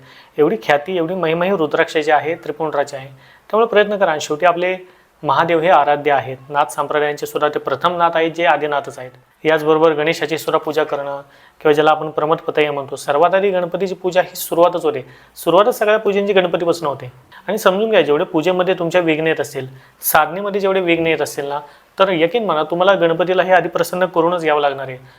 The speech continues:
भले तुम्ही नाथ पंथात असो, नाहीतर कोणत्याही वैष्णव संप्रदायात असो, नाहीतर देवीच्या कोणत्याही पंथामध्ये असो, तुम्हाला गणपतीच्या पूजेशिवाय पुढे जाण्याचा मार्ग हा भेटणारही नाहीये. कारण गणांचेच ते अधिपती आहेत, गणांचे प्रमथ म्हणजे सर्व गणांचे ते नाथ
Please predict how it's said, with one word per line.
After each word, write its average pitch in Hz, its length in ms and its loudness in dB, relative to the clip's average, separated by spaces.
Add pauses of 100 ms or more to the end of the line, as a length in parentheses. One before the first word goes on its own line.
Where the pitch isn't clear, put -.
(140)
भले 139 220 2
तुम्ही 180 200 -2
नाथ 165 140 2
पंथात 165 400 0
असो, 170 240 2
नाहीतर 170 240 -2
कोणत्याही 160 420 -2
वैष्णव 165 340 0
संप्रदायात 160 480 -2
असो, 160 340 -6 (260)
नाहीतर 160 180 4
देवीच्या 165 380 2
कोणत्याही 160 300 0
पंथामध्ये 143 400 -2
असो, 131 180 -6
तुम्हाला 175 280 0
गणपतीच्या 165 440 -2
पूजेशिवाय 170 520 0
पुढे 170 360 0
जाण्याचा 165 300 0
मार्ग 160 240 2
हा 160 100 4
भेटणारही 147 440 -4
नाहीये. 123 260 -14 (360)
कारण 170 240 4
गणांचेच 175 520 0
ते 214 60 4
अधिपती 160 360 0
आहेत, 131 160 -4
गणांचे 170 340 -2
प्रमथ 160 320 0 (380)
म्हणजे 175 280 4
सर्व 196 360 4
गणांचे 175 420 2
ते 208 120 0
नाथ 185 180 4